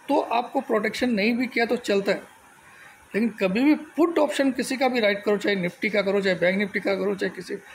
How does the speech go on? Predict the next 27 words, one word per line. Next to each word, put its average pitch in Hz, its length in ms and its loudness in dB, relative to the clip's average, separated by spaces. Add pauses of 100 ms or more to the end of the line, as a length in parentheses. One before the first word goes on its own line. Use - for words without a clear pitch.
(160)
stock 202 320 0
का 208 100 2
करो, 220 260 -4 (540)
तो - 160 -12
अगर 226 260 2
उसको 294 340 2 (120)
overnight 247 580 4
carry 208 320 0 (180)
कर 226 140 4
रहे 208 160 2
हो 175 160 -2 (580)
write 180 220 0
करके, 185 340 -4 (800)
तो 233 60 -2
हमेशा 226 580 0 (320)
एक 311 240 0 (760)
थोड़े 214 280 0
दूर 208 220 -2
का 240 100 2
पुट 339 500 -2 (340)
as 196 160 0
a 214 80 2
protection 196 500 -2
हमेशा 175 360 -2
लेना 220 280 2
चाहिए। 226 260 -4 (600)
वो 208 140 -2